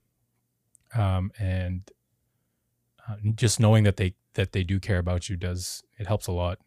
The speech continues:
in, in, in a situation, especially like this. Um, it really builds up your self-esteem when you're, you're around people that, that care about you. Um, just doing activities, being around them in general, a lot,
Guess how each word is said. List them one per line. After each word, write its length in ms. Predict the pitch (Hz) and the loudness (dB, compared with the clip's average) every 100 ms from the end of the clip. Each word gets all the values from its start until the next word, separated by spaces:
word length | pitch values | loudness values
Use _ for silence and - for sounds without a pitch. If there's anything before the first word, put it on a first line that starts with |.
| _ 120 | _ -6
in, 240 | 92 98 - 113 | -6 -6 -12 -14
in, 220 | 101 98 _ _ _ _ _ _ _ | -12 -12 _ _ _ _ _ _ _
in 60 | 95 | -6
a 40 | |
situation, 400 | 95 98 95 90 | -4 0 0 0
especially 320 | 92 92 - | -4 -6 -6
like 140 | 87 87 | -6 -4
this. 320 | 92 95 - | -6 -8 -10
Um, 280 | 101 98 104 - _ _ _ _ | -10 -10 -12 -18 _ _ _ _
it 100 | - | 0
really 140 | 139 | 4
builds 260 | 113 107 101 | 4 4 4
up 100 | 95 | 2
your 80 | 98 | 0
self-esteem 480 | 104 92 90 98 90 | 0 0 -2 -4 -4
when 100 | 92 | -4
you're, 200 | 90 110 _ | -6 -10 _
you're 140 | 107 95 | 0 4
around 220 | 92 90 | 4 2
people 240 | 98 98 | -2 -4
that, 200 | 90 90 - _ _ _ _ _ _ _ | -4 -4 -8 _ _ _ _ _ _ _
that 120 | 98 | -8
care 160 | - 104 | 0 2
about 280 | 110 120 - | 4 4 4
you. 160 | 139 - _ - | 2 0 _ -8
Um, 340 | 95 92 95 - _ _ _ _ _ _ _ _ _ | -6 -4 -6 -12 _ _ _ _ _ _ _ _ _
just 120 | - - | -6 2
doing 140 | 113 | 2
activities, 420 | 104 123 104 101 | 4 4 4 4
being 220 | 95 98 | 4 4
around 260 | 92 90 90 | 4 4 2
them 200 | 87 92 | 0 -2
in 80 | 95 | -2
general, 460 | 87 85 87 87 - _ _ _ _ | 0 0 -2 -6 -10 _ _ _ _
a 60 | 104 | -6
lot, 360 | 87 87 87 | -6 -6 -10